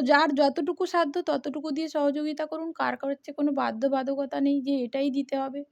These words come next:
পাঁচ টাকা, দশ টাকা, বিশ টাকা, আমাদের ভারতবর্ষ তথা পশ্চিমবঙ্গে এত এত মানুষ, কোটি কোটি মানুষ, সবাই যদি পাঁচ টাকা, দশ টাকা, বিশ টাকা করেও দেয়, তাহলে আমার মেয়েটা বেঁচে যাবে। তো সবাইকে অনুরোধ করব, সবাই প্লিজ এর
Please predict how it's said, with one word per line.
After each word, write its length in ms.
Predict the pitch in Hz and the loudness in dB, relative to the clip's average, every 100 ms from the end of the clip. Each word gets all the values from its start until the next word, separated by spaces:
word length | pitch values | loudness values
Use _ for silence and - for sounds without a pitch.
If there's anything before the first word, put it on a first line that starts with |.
| _ _ - | _ _ -20
পাঁচ 360 | - 262 254 269 | -8 0 0 2
টাকা, 220 | 311 311 311 | -4 -2 -2
দশ 220 | 277 269 - | -2 -4 -6
টাকা, 200 | 302 302 | -6 -4
বিশ 220 | 269 277 - | -2 -4 -4
টাকা, 260 | 294 294 311 - _ 302 294 - | -8 -4 -8 -8 _ -18 -18 -6
আমাদের 300 | 247 262 294 | 0 2 2
ভারতবর্ষ 520 | 254 254 262 285 285 294 285 | 0 0 0 0 0 0 -2
তথা 180 | 277 277 | -2 -6
পশ্চিমবঙ্গে 580 | 269 262 269 269 277 294 285 | -6 -8 -4 0 2 2 0
এত 140 | 277 - 285 277 | -2 -2 -2 0
এত 100 | 285 277 | 0 2
মানুষ, 220 | 262 269 285 | 2 0 -2
কোটি 260 | - 262 285 | -4 -6 -4
কোটি 260 | 294 277 285 | -6 -2 0
মানুষ, 320 | 269 254 262 _ _ _ _ - | 0 -2 -6 _ _ _ _ -2
সবাই 220 | 311 330 | 2 4
যদি 180 | 330 339 | 2 0
পাঁচ 360 | - 269 269 - | 2 2 2 -2
টাকা, 240 | 302 311 | -2 0
দশ 260 | 277 269 - | 0 -2 -4
টাকা, 220 | 302 302 | -6 -2
বিশ 220 | 277 269 | -4 -4
টাকা 220 | 285 285 | -4 -4
করেও 320 | 285 294 294 294 _ _ | -4 -2 -2 -4 _ _
দেয়, 280 | 254 262 294 _ _ _ | -4 -4 -6 _ _ _
তাহলে 300 | 262 254 269 | -2 0 -2
আমার 260 | 262 269 269 | -2 -2 0
মেয়েটা 300 | 262 254 254 | -2 -4 -6
বেঁচে 320 | 254 226 247 | -8 -10 -10
যাবে। 280 | 233 220 226 _ _ _ _ _ _ _ _ _ | -10 -10 -16 _ _ _ _ _ _ _ _ _
তো 140 | 277 | -6
সবাইকে 500 | 269 269 277 294 320 | -4 -2 0 0 -2
অনুরোধ 300 | 320 320 320 _ | -4 -4 -6 _
করব, 260 | 330 320 339 | -10 -8 -10
সবাই 360 | - 277 277 | -4 -2 -2
প্লিজ 400 | 277 285 302 302 - | -4 -4 -4 -6 -8
এর 120 | 269 | -8